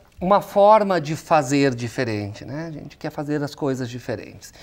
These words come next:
E eu penso que uma das condições e uma das possibilidades seja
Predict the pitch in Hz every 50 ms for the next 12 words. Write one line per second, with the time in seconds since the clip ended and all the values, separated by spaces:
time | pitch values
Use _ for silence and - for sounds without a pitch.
0 | - - - - _ - 180 185 185 214 226 247 240 - 247 - - - - 233
1 | 226 233 220 214 247 277 330 320 277 202 208 190 180 - - - - 196 190 185
2 | 165 156 143 - - 170 170 185 208 220 196 160 147 156 165 185 196 190 165 170
3 | 160 151 151 - - - 202 220 220 220 - 202 160 160 151 143 127 127 139 147
4 | 160 165 151 151 - - - 170 160 170 160 185 180